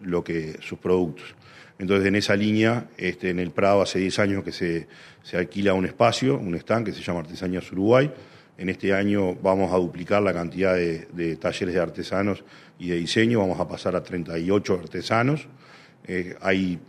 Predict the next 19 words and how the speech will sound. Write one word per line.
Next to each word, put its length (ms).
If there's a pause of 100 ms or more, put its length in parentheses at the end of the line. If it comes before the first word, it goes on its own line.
(120)
de 200
to-, 200
básicamente 600
de 80
todo 160
el 60
país. 440 (560)
Por 160
ser 160
una 160
feria 300
montevideana, 840
la 80
mayoría 460
son 160
de, 260
son 200
de 40
Montevideo. 800